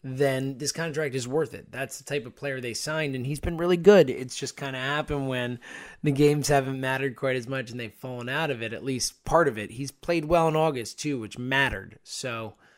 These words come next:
um, I'm, I'm at least a lot more bullish about the Santana future here, and, um, the last two months have been great, so that's certainly a win. Uh, one more player, win, lose, loser here, and again, the same player. Let's go with, uh,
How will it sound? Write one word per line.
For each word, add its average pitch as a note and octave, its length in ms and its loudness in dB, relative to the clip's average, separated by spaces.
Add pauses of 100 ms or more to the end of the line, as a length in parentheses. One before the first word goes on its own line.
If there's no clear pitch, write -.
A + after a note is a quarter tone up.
(320)
um, A2+ 420 -8
I'm, D#3+ 440 0
I'm E3 260 2
at C#3+ 80 -8
least C#3+ 220 -2
a C3 60 0
lot B2+ 220 -4
more B2+ 140 -4
bullish A#2+ 380 -4
about A#2+ 260 -6
the A2 100 -10
Santana A#2 520 -8
future A#2 400 -6
here, A2+ 300 0
and, G#2+ 200 -6 (460)
um, A2 260 -8
the C#3 80 -4
last D3+ 240 6
two C3+ 60 -2
months A#2+ 220 -2
have G2+ 40 -10
been G#2 120 -8
great, G#2 260 -6
so A#2+ 100 -6
that's A#2 180 -6
certainly G#2+ 300 -6
a G#2+ 80 -8
win. A#2 320 -4 (460)
Uh, D3 200 4
one G3 280 12
more A3+ 260 10
player, D3 640 6 (540)
win, C3+ 440 0
lose, C3+ 640 0
loser C3+ 520 4
here, C3 240 6
and B2+ 100 2
again, B2+ 280 0
the A#2+ 80 -4
same C3 340 -2
player. B2+ 260 2
Let's E3+ 220 0
go G3 220 4
with, D3+ 280 6
uh, A#2+ 300 2